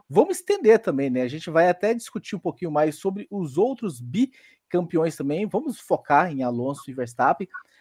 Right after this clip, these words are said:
mas vamos esbarrar em Mika Hakkinen, vamos esbarrar em Emerson Fittipaldi, talvez esses com mais detalhes ou com mais propriedade. Não sei se Fábio Campos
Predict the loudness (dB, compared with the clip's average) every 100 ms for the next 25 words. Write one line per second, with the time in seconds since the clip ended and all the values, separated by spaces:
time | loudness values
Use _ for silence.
0 | _ 4 4 4 0 6 8 10 6 4
1 | 0 4 6 6 4 -4 -4 -4 2 2
2 | 4 2 2 -2 -4 -10 -16 -8 0 2
3 | 2 -6 _ _ -6 0 0 2 0 -2
4 | -10 -18 _ _ _ _ -4 2 4 4
5 | 0 -10 -8 -6 2 4 4 0 -6 -6
6 | -2 -2 -2 -10 -6 -4 2 0 0 -6
7 | -2 -2 -2 -4 -4 -2 -2 4 4 4
8 | -4 -10 -10